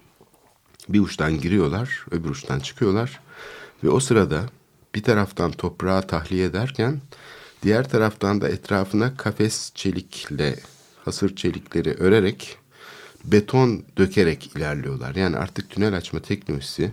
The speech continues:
eskiden olduğu gibi böyle önce kazalım, sonra işte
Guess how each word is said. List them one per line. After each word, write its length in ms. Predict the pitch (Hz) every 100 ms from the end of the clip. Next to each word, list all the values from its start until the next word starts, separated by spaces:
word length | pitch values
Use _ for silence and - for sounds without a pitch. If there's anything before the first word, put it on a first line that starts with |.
| - - - - -
eskiden 380 | 95 - 101 98
olduğu 360 | 95 87 85 101
gibi 220 | 78 69
böyle 220 | 76 73 76 - -
önce 320 | 85 87 80 76
kazalım, 540 | 82 76 76 71 71
sonra 300 | - 78 76
işte 420 | 71 - 69 67